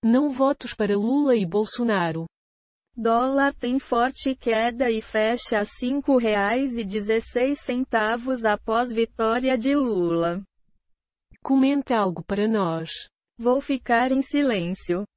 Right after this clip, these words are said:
Speaker 2: Próximo.
Speaker 1: Sei não.
Speaker 2: God of War.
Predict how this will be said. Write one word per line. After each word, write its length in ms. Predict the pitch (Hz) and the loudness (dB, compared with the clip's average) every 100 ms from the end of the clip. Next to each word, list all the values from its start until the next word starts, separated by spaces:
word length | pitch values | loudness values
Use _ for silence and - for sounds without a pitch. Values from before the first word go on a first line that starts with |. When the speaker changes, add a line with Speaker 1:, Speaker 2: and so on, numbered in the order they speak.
| _ | _
Speaker 2:
Próximo. 680 | 226 226 247 - 240 208 185 - _ - | -2 0 -2 -2 -2 -2 -4 -8 _ -10
Speaker 1:
Sei 460 | - - 262 202 | -6 -2 0 0
não. 440 | 190 196 175 170 165 - _ _ | 2 0 0 -4 -8 -14 _ _
Speaker 2:
God 360 | 247 233 262 247 | -4 -2 0 0
of 300 | 269 233 - | 0 0 0
War. 360 | 226 196 196 | 4 4 4